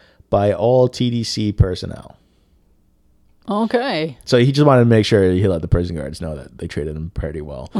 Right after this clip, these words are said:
Speaker 1: which is
Speaker 2: <laughs>
Speaker 1: surprising for how hated he was.
Speaker 2: Yeah.
Speaker 1: Yeah.
Speaker 2: It is.
Speaker 1: So just after midnight, Ronald Clark O'Brien enters the death chamber,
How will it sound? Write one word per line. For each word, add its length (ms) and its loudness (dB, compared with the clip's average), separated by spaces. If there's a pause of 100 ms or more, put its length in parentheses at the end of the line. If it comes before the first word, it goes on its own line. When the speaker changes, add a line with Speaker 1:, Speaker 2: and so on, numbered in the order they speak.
(100)
Speaker 1:
which 140 4
is 180 2
Speaker 2:
<laughs> 0 -
Speaker 1:
surprising 580 2
for 180 0
how 540 2
hated 500 0
he 120 -2
was. 460 -8 (540)
Speaker 2:
Yeah. 340 -8 (180)
Speaker 1:
Yeah. 420 -2
Speaker 2:
It 140 -8
is. 220 -10
Speaker 1:
So 180 4
just 220 4
after 280 2
midnight, 520 2
Ronald 360 2
Clark 300 2
O'Brien 560 0
enters 300 -2
the 140 -2
death 280 0
chamber, 520 -2